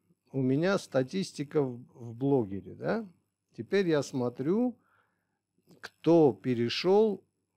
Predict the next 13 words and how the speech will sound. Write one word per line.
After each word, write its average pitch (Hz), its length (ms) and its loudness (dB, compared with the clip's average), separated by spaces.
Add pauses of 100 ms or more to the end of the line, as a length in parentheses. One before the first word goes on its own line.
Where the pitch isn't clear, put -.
(180)
по 151 280 2
ссылке 196 760 -4
вот 147 440 -2
этой. 127 480 -4 (800)
Вот 131 240 0
этой 117 280 2
ссылке. 104 460 -10
То 147 180 -4
есть 165 200 0
пришел 180 440 -2
на 131 180 -2
мой 160 260 0
лендинг. 131 640 -4